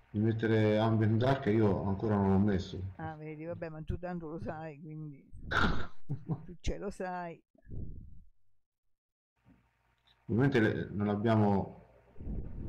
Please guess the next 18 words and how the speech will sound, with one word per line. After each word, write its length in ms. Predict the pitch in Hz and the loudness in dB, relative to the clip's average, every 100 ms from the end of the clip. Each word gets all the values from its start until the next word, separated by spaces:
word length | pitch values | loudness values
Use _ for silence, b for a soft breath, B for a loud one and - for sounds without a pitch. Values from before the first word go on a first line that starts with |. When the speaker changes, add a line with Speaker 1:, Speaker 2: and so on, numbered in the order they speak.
| - 104 - - - | -4 -4 -4 -6 -6
Speaker 1:
specificato 680 | - 101 98 101 107 113 101 | -6 -4 0 2 4 4 4
le 120 | 104 | 2
foto 540 | 107 113 107 107 101 101 | 2 2 4 4 4 2
mie 260 | 110 107 | 2 4
o 40 | 98 | 2
di 120 | 98 | 0
Fiona, 420 | 104 104 95 90 | 2 2 4 2
quindi 680 | 98 98 92 90 90 87 87 | 2 4 4 2 2 0 0
non 160 | 87 92 | 0 2
ha 60 | |
importanza, 640 | 92 90 90 - 87 87 90 | 2 0 -4 -4 -4 -4 -6
insomma, 320 | 90 90 82 | -8 -6 -6
Speaker 2:
Vabbè, 260 | 82 170 160 | -4 -6 -6
le 100 | 165 | -6
foto 300 | 190 190 185 | -4 -4 0
Speaker 1:
l'importante 60 | 185 | 2
Speaker 2:
sono 140 | |
Speaker 1:
è 40 | 156 | 2